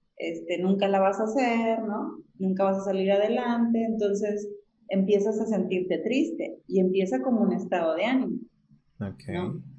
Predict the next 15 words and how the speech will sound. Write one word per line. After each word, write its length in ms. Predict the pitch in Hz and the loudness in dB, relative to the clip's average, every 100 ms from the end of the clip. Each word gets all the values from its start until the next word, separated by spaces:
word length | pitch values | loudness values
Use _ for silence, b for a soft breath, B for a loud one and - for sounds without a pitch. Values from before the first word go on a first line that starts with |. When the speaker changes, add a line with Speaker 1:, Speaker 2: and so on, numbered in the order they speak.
| - - | -20 0
Speaker 1:
Pero 140 | 208 202 | 2 4
si 140 | 208 | 4
esto 280 | 214 254 208 | 4 2 2
perpetúa, 880 | 226 - 190 - 240 233 294 - - - | 0 0 -2 -2 2 4 2 0 -6 0
pues 180 | 208 196 | 0 4
ya 160 | 190 | 2
se 140 | 190 226 | 2 0
puede 320 | 202 196 196 | 2 2 2
convertir 840 | 202 190 180 180 185 185 190 190 - _ _ _ - | 0 2 2 0 -2 -2 -2 -8 -18 _ _ _ -6
en 240 | 185 180 | -2 0
un 160 | 180 180 | -2 2
trastorno 720 | 185 185 - 185 180 190 - | 0 2 2 2 2 0 -2
como 320 | 190 165 156 | -2 -2 -4
trastorno 520 | 160 165 - 185 175 165 | -2 -4 -2 -2 -2 -4
depresivo. 720 | 156 - 180 - 127 - | -4 -4 -6 -2 -2 -4